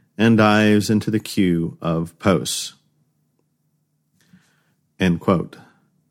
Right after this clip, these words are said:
The Verge brings this up as an example of the totalitarian and dehumanizing environment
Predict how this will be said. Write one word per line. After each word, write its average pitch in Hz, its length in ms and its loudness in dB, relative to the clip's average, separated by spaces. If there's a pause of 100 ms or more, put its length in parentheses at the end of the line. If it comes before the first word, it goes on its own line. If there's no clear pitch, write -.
(580)
The 131 100 2
Verge 180 420 6
brings 151 380 4
this 139 180 2
up 175 300 2
as 147 160 2
an 147 60 2
example 117 500 2
of 113 220 0
the 120 100 2
totalitarian 151 880 0
and 120 400 0
dehumanizing 113 840 2
environment 120 520 2